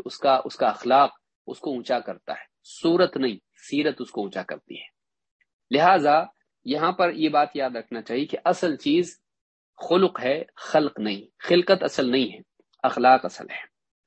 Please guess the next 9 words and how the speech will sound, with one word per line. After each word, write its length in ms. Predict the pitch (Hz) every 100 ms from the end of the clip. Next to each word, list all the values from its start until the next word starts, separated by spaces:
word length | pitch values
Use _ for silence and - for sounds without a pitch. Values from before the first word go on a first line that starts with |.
| _ _ _ _ _ _ _ _ _ _ _ _ _ _
اللہ 160 | 165 196 202
کے 60 |
نبی 240 | 185 180 196
صلی 180 | 190 175
اللہ 180 | 170
علیہ 200 | 175 180
وسلم 160 | 165 165
کیسے 300 | 156 170 196
تھے؟ 300 | 165 180